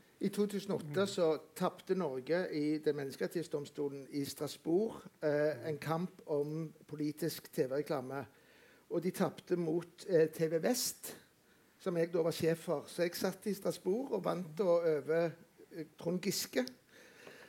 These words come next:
eh, som var kulturminister, og som selvfølgelig fant på noen sleipe triks, sånn at han slapp å oppfylle kravet fra Strasbourg.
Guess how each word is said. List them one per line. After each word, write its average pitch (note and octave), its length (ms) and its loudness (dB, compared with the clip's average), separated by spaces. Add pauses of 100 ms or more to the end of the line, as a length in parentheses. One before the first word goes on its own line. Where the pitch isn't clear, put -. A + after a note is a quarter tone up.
(120)
eh, G3 260 10
som F#3+ 220 2
var F#3+ 100 2
kulturminister, F#3+ 760 2
og E3+ 200 4
som E3+ 220 -2
selvfølgelig E3+ 480 -2
fant - 220 -2
på E3+ 80 -6
noen F3 160 -4
sleipe - 340 -2
triks, F#3+ 380 -2
sånn E3+ 140 -2
at C#3+ 100 -4
han E3 120 -4
slapp E3 380 -4
å D#3 160 2
oppfylle D#3+ 640 -2
kravet E3 400 0
fra F3+ 120 -6
Strasbourg. E3+ 500 -4